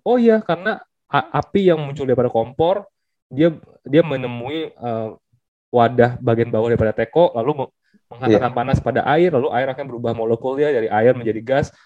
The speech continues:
Speaker 1: akan membuat
Speaker 2: Gas. Hmm.
Speaker 1: air di teko itu menjadi matang." Lalu ada orang kedua menjawab, "Karena gua mau bikin teh." Nah,
Speaker 2: <laughs>
Speaker 1: yang, yang, yang salah yang benar mana? Nggak ada yang salah, nggak ada yang benar kan?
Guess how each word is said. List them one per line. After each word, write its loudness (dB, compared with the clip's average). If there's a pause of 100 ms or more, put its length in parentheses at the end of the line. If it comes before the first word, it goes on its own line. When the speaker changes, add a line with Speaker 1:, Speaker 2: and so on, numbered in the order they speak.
(140)
Speaker 1:
akan -8
membuat 4
Speaker 2:
Gas. -8
Hmm. -8 (120)
Speaker 1:
air 0
di -2
teko -4
itu -8
menjadi -8
matang." -4 (400)
Lalu 2
ada 8
orang 0
kedua 4 (200)
menjawab, 0 (440)
"Karena -2
gua 4
mau 2
bikin -6
teh." -6 (880)
Nah, -8 (300)
Speaker 2:
<laughs> 4
Speaker 1:
yang, 0 (920)
yang, 0 (220)
yang 2
salah 2
yang -6
benar 2
mana? 2 (640)
Nggak 2
ada 6
yang 4
salah, 0
nggak 2
ada 2
yang 0
benar -4
kan? -10